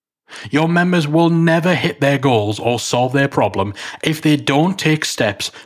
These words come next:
to put into place what they're learning from your courses, your training sessions, and resources. And as such, they'll never fully realize the true value of your membership, and inevitably, they'll leave. So it's in your interest to ensure that your content leads to action.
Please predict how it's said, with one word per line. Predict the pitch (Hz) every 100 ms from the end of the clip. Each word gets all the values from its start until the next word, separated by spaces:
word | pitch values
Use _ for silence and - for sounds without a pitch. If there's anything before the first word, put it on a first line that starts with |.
| -
to | -
put | -
into | 160 185 165
place | 135 113 113 123
what | 113
they're | 127
learning | 123 104 98 101 - - -
from | - 120
your | 147 147
courses, | 147 120 110 - 110 110
your | 110
training | - 113 104 101
sessions, | - 98 - 98 98 - - -
and | 101 95
resources. | 110 - 87 - 80 - _ _ - - -
And | 139
as | 127
such, | - 233 143 - - - - -
they'll | 147 165 175
never | 165 175 202 190 131 95 - _
fully | - - 180 220
realize | 185 156 139 117 117 -
the |
true | - - 147
value | 139 139 139
of | 131
your | 151 147
membership, | 151 208 233 - 98 -
and | 131 131
inevitably, | 131 160 180 175 175 196 - _ _
they'll | - 117 107
leave. | 104 101 85 - - _ _ _ _ - -
So | - 156
it's | 147
in | - 196
your | 220 196
interest | 160 160 143 123 -
to |
ensure | 147 135 - - 185
that | 175 120
your | 127 123 151 185
content | 190 - 139 135 110 104
leads | 110 120 120 120 -
to | - 120 -
action. | 104 - - 85